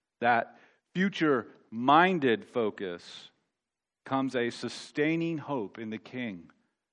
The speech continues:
who makes all things new. As we wrap up our Advent series with this bonus Sunday, I want us to look forward, to anticipate, to do so with sustained hope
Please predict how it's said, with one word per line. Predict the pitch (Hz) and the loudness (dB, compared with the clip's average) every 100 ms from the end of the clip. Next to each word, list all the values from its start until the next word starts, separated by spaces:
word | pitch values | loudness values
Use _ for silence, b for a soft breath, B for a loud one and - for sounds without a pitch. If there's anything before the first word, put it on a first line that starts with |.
| _ _ _ | _ _ _
who | 123 | -4
makes | 123 123 - | -2 -4 -6
all | 113 101 | -6 -6
things | - 101 92 - | -8 -14 -14 -14
new. | 104 85 78 _ _ _ _ _ _ _ _ - | -12 -14 -18 _ _ _ _ _ _ _ _ -8
As | 113 | -2
we | 143 156 | 4 10
wrap | 160 156 | 10 10
up | 165 156 | 8 10
our | 143 | 10
Advent | 147 165 147 117 | 10 8 4 -2
series | - 113 117 117 | -2 0 0 -2
with | 117 - | -6 -4
this | 117 104 | -6 -2
bonus | 123 117 110 | -2 0 -2
Sunday, | 135 131 120 | -2 2 4
I | 120 | 4
want | 127 127 | 2 -4
us | 120 - | -6 -8
to | 107 | -6
look | 110 | -6
forward, | - 113 127 104 98 85 _ _ _ _ _ _ _ | -6 -6 -4 -6 -8 -12 _ _ _ _ _ _ _
to | 135 | -2
anticipate, | 123 - 139 135 127 - 104 92 - _ _ _ _ _ _ _ - | -2 -2 -4 -6 -8 -10 -10 -10 -16 _ _ _ _ _ _ _ -10
to | 131 | -2
do | 143 147 | 0 2
so | - 127 | 4 4
with | 127 120 | 2 -2
sustained | 135 123 - 143 165 175 | -6 -8 0 2 2 -2
hope | 139 107 101 - | -4 -8 -8 -12